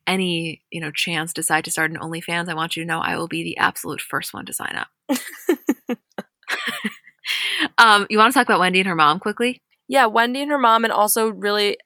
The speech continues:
Speaker 2: also quickly, how sad I was when Jamal ditched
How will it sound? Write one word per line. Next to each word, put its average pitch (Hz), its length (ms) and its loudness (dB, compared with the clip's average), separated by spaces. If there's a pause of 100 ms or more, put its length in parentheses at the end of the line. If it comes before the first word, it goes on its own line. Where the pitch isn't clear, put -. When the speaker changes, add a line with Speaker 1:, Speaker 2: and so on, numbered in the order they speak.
(180)
Speaker 2:
also 190 340 0
quickly, 220 520 0 (140)
how 202 280 4
sad 185 320 4
I 185 100 0
was 185 280 0
when 175 380 -2
Jamal 175 580 2 (500)
ditched - 460 -2